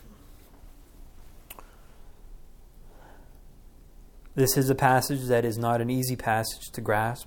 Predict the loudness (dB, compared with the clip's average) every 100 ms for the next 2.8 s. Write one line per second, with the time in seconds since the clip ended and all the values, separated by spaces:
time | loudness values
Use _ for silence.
0 | -6 -2 0 -2 -6 -18 -20 -20 -6 0
1 | 0 6 8 8 6 2 2 2 4 0
2 | 0 -2 -4 -4 -2 0 0